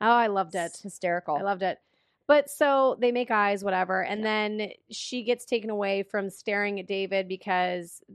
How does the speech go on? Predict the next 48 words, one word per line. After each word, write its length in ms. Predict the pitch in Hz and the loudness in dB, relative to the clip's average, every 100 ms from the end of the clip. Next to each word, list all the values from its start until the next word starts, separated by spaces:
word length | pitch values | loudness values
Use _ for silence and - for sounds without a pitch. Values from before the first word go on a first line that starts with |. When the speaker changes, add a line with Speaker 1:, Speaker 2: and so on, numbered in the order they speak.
| - - | -12 -6
Speaker 1:
uh, 180 | - 180 | -6 -2
Margot 300 | 208 196 202 | -2 -2 -4
shows 320 | - 196 190 | -4 -6 -4
her 180 | 190 180 | -2 0
a 80 | 170 | -2
flyer. 720 | - 311 302 285 262 262 247 - | -2 2 4 2 2 0 -2 -6
And 160 | 226 | -12
Speaker 2:
Mm-hmm. 160 | 208 196 | -8 -6
Speaker 1:
apparently 440 | 208 214 214 208 | -4 -4 -4 -4
there's 220 | 208 202 190 | -2 -2 -4
a 60 | |
party 360 | - 196 196 196 | -4 -2 -2 -2
that's 180 | 180 - | -6 -8
gonna 120 | 196 | -8
be 80 | 180 | -4
happening 380 | 190 175 185 185 | -2 -2 -4 -2
down 160 | 180 | -2
at 80 | 175 | -2
the 80 | 190 | -6
docks. 800 | - 269 254 247 247 - - - - | -2 2 4 4 0 -4 -18 -18 -20
Speaker 2:
Mm-hmm. 320 | 185 226 - 214 | -20 -18 -4 0
Speaker 1:
Um, 380 | 196 190 185 175 | 2 2 0 -2
and, 260 | 196 196 - 135 220 | -4 -6 -8 -10 -6
you 80 | |
know, 360 | 202 175 170 180 _ | -2 -2 -4 -8 _
she's 240 | - 208 - | -10 -8 -4
like, 220 | 202 196 | -2 -2
"Yeah, 120 | 311 311 | -2 0
I, 280 | 311 311 | 0 0
I 20 | 285 | -2
don't 140 | 285 | 0
know. 200 | 254 247 | 0 2
I 60 | 240 | 0
have 100 | 233 | -2
to 80 | |
do 80 | 233 | -4
this 160 | 233 - | -4 -6
stupid 260 | - 220 | -10 -6
thing 120 | 214 208 | -4 -4
with 140 | 202 | -4
my 100 | 190 | -6
dad." 520 | 170 165 165 165 165 | -4 -4 -4 -6 -8
And 100 | 165 | -8
so, 40 | 175 | -2
Speaker 2:
Right. 480 | 180 156 147 175 - _ | 0 0 -4 -12 -16 _
Speaker 1:
yeah. 180 | - - - _ _ - | -14 -14 -14 _ _ -6
Speaker 2:
Yeah. 240 | 208 359 | 0 2
Speaker 1:
So 160 | 175 175 | 0 -6